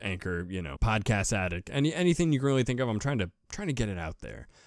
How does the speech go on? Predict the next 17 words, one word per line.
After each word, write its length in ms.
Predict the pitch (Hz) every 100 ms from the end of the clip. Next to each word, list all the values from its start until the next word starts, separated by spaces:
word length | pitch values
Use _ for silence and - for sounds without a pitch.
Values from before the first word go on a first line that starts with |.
| -
other 300 | 117 120 117
than 220 | 107 98
YouTube. 400 | 92 90 85 73
But 160 | 80 90
for 160 | - 113
now, 560 | 135 170 135 113 110 - -
just 140 | - -
bear 200 | 143 151
with 180 | 131 117
me 180 | 107
as 300 | 98 92 92
it's 180 | 95 107
only 220 | - 113
gonna 180 | 107 98
be 120 | 95
on 160 | 92 90
YouTube. 420 | 90 127 127 127